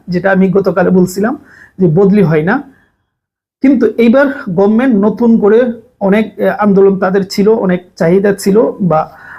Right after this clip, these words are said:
দাবি ছিল যে বদলির জন্য। তো এইবার নতুন করে নিবন্ধনের যুগ হচ্ছে, এইবার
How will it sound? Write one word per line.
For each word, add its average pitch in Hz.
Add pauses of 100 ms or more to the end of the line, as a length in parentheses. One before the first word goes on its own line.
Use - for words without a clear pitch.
(180)
দাবি 196
ছিল 214 (240)
যে 165 (220)
বদলির 196
জন্য। 160 (180)
তো 254
এইবার 220
নতুন 233
করে 240
নিবন্ধনের 190
যুগ 180
হচ্ছে, 180
এইবার 196